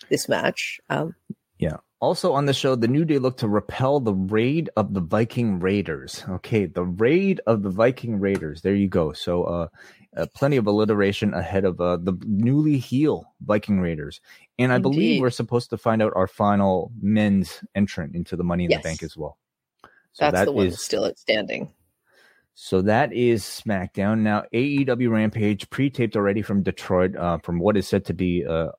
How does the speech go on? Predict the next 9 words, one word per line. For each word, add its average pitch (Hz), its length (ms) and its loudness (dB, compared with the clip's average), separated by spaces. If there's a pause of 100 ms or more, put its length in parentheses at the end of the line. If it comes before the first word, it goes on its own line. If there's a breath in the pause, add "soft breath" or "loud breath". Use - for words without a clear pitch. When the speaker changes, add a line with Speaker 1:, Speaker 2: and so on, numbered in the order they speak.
(120)
Speaker 2:
again, 92 380 0
a 80 60 -6
tremendous, 107 880 0 (460)
tremendously 143 640 0
hot 98 240 -2
crowd 85 360 -4 (320)
from, 80 480 -4
uh, 78 240 -8
Wednesday. 98 520 2